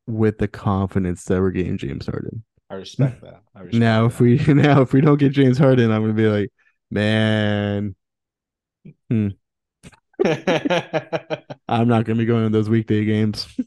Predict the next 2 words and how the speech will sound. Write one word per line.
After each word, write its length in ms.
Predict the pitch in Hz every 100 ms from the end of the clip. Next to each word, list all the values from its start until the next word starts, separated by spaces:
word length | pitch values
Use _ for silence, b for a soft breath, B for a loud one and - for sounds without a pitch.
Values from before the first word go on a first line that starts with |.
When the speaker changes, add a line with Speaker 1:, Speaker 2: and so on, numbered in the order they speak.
| 294 - -
Speaker 1:
<laughs> 0 |
Speaker 2:
<laughs> 1800 | 202 180 - 185 349 190 - - - 370 - - - 143 - 160 - 165